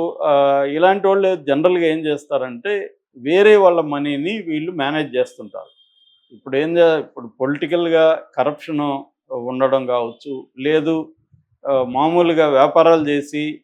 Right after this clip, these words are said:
ట్యాక్స్ కట్టకుండా, ఆ, ఎగ్గొట్టి, ట్యాక్స్ ఎగ్గొట్టిన బ్లాక్ మనీ కావచ్చు, ఇలాంటి మనీని ఎక్కడో చోట ఇన్వెస్ట్ చేయాలి కాబట్టి ఆ ఇన్వెస్ట్ చేసే వాళ్ళని కొంతమందిని వీళ్ళు చూసుకుంటారు. ఇప్పుడు హీరో ఉన్నాడు, హీరోకు బ్లాక్ మనీ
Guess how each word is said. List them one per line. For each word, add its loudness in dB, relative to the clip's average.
ట్యాక్స్ 0
కట్టకుండా, -2
ఆ, -6
ఎగ్గొట్టి, -2
ట్యాక్స్ -2
ఎగ్గొట్టిన -6
బ్లాక్ 0
మనీ -6
కావచ్చు, -4
ఇలాంటి 2
మనీని -2
ఎక్కడో 4
చోట 2
ఇన్వెస్ట్ 0
చేయాలి 2
కాబట్టి -6
ఆ 0
ఇన్వెస్ట్ -4
చేసే -4
వాళ్ళని 0
కొంతమందిని -8
వీళ్ళు -2
చూసుకుంటారు. -6
ఇప్పుడు -10
హీరో 2
ఉన్నాడు, -2
హీరోకు -4
బ్లాక్ 0
మనీ -8